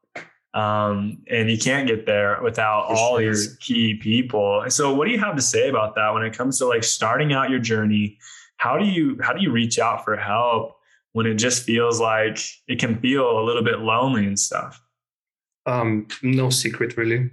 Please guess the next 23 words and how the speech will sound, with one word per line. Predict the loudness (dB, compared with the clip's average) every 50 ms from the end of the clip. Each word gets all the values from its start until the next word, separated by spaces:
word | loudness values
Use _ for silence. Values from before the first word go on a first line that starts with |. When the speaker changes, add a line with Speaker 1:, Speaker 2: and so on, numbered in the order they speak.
| -4 -2
Speaker 2:
Just, | 0 0 2 0 -2 -6 -10 _ _ _ _ -4
just | -2 0 0 0 0
do | 0 2 2
that. | 2 2 0 -2 -4 -4 -4
Just | -4 -4 -2 -2
reach | -2 -2 -2 -2 -2
out. | -2 0 0 0 0 0 -4 -10 -14 -12 -12 -10 -12 -14 _ _ -8
Uh, | -4 -2 -2 -2 0 0
the | 0 0 0 -2
thing | -2 0 0 2 2
is, | 2 2 2 0 0 0 -2 -4 -4 -4 -2
um, | -2 0 0 0 -2 -2 -2 -4 -6 -8 -12 _ _ _ _ _ -6 -2
that | -2 -2 -2 -6 -16 _ _ -4
probably | 0 0 2 2 2 2 2
some | 2 0 0 -2 -2 -2
people | -2 -2 -2 -2 -2
don't | -2 -2 -2 -2
realize | -2 0 0 0 0 0 0 0 0
it, | -2 -2 -4
but | -12 -12 -8
LinkedIn | -4 -2 -2 -2 0 0 0 0 0
is | 0 0 -2
much | -2 -2 -2 -2 -2 -2 -4 -4 -4 -6